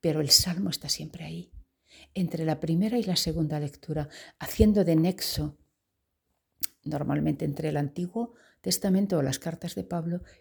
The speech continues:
y el Evangelio, ahí está, nos pone la comunidad cristiana delante la oración de la persona, para que no olvidemos que estas palabras que estamos escuchando, palabra de Dios,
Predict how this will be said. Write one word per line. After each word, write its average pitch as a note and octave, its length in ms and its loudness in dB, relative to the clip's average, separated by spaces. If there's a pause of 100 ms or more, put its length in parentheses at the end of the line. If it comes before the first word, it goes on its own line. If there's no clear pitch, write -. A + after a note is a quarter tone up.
(100)
y G3+ 260 -2 (380)
el E3+ 140 -6
Evangelio, E3+ 640 -8 (340)
ahí F3+ 240 -6
está, A3 360 -6 (500)
nos F#3+ 260 2
pone F3 540 2
la E3 100 -10
comunidad E3 300 -4
cristiana D#3+ 480 -2
delante F3 680 0 (680)
la D#3+ 100 -10
oración E3+ 600 -6 (140)
de E3 120 -8
la E3+ 140 -4
persona, D#3+ 480 -2 (240)
para E3+ 160 0
que - 160 4
no G3+ 120 8
olvidemos A#3 600 4
que - 80 -2
estas G#3 280 -4
palabras E3 720 -4 (800)
que E3+ 80 -4
estamos E3+ 360 2
escuchando, D3+ 720 -4
palabra D3 460 -2
de C#3+ 140 -4
Dios, G#3 440 -2